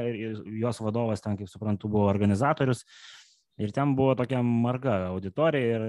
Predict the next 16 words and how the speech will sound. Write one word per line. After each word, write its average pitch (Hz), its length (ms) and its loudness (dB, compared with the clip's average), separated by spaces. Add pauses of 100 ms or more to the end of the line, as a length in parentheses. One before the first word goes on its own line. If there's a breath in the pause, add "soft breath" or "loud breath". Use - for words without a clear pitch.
(120)
ir, 107 160 -6
ir 107 100 -2
tie 104 120 -4
pokalbiai. 113 580 -2 (540 soft breath)
Kaip 139 120 0
vat 139 160 2
jūs, 131 160 2
kaip, 104 200 -2
e, 104 280 0 (640)
akademikė, 113 580 2
intelektualė, 113 640 0
vat 107 180 0
tas, - 320 -6
e, 104 200 2 (520)
tas, - 300 -8
e, 101 240 0